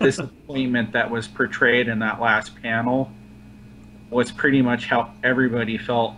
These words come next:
at least in my area. Like, and then the three and a half cards they premiered since, none of that looks particularly strong. So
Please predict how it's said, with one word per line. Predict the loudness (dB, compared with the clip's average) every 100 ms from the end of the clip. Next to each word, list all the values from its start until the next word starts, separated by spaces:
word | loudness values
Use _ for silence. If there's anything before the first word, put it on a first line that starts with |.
| -4
at |
least | -2 -2 2
in | 4
my | 6 6 4
area. | 4 2 2 -2 -4 -6 -8 -16 -20 -20 -20 -12
Like, | -4 0 0 -2 -8 -14 -16 -20 -20 -20 -4
and | 2 4
then | 6 6
the | 2
three | 0 0 2 4 4 2 0 -2 -8 -6
and | 0 0
a |
half | 2 2 0 2
cards | 2 2 0
they | -6
premiered | -6 -6 -2 2 2 2
since, | -4 -4 0 0 -2 -10 -12
none | -6 -2 -2
of | 0
that | 2 2 0 -4
looks | -10 -8
particularly | -8 -6 -4 -2 -2 -2 -4
strong. | -6 -10 -10 -8 -8 -8 -10 -10 -10 -12 -12 -12 -12
So | -6 -2 0 0 -2 -2 -4